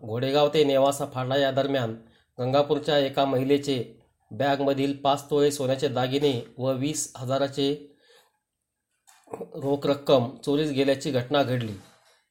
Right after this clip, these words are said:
नेवासा शहरात भरदिवसा घरफोडीची घटना घडली. वडाळा भैरोबा येथे अनधिकृत उत्खनन करून दगड वाहतूक करणारे दोन डंपर व एका ट्रॅक्टरवर तलाठी यांनी साडेसात लाख रुपयांची दंडाची कारवाई केली.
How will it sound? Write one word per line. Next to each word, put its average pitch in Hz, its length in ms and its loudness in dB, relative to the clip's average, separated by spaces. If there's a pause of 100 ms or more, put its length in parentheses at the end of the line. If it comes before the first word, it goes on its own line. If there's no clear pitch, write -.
नेवासा 143 480 2
शहरात 143 320 0
भरदिवसा 131 580 0
घरफोडीची 127 580 -4
घटना 135 320 0
घडली. 107 340 -4 (480)
वडाळा 139 320 2
भैरोबा 139 400 2
येथे 143 600 0 (220)
अनधिकृत 139 580 0
उत्खनन 143 480 -2
करून 143 340 0
दगड 131 260 4
वाहतूक 135 400 0
करणारे 135 320 0
दोन 135 280 0
डंपर 127 400 2 (400)
व 139 120 2
एका 135 280 0
ट्रॅक्टरवर 143 640 -2 (540)
तलाठी 147 380 -2
यांनी 135 300 2
साडेसात 139 600 -2
लाख 135 240 0
रुपयांची 143 440 -2
दंडाची 135 440 -2
कारवाई 139 360 0
केली. 117 460 -6